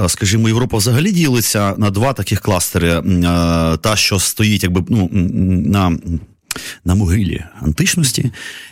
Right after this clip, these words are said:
і, е, та, що, значить, варварська, нащадки ва-, ну,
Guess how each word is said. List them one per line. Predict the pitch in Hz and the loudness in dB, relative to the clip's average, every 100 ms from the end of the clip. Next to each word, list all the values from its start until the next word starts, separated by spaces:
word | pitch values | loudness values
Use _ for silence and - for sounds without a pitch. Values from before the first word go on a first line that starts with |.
| _ | _
і, | 95 90 | 0 2
е, | 87 82 92 82 82 - | 2 2 2 2 0 0
та, | 135 | 0
що, | - - 104 98 | 0 0 0 0
значить, | 95 85 | 0 0
варварська, | 87 104 80 - - | 0 0 -2 -4 0
нащадки | 85 - 117 107 - | 0 2 0 -2 0
ва-, | 90 95 | 0 0
ну, | - | 0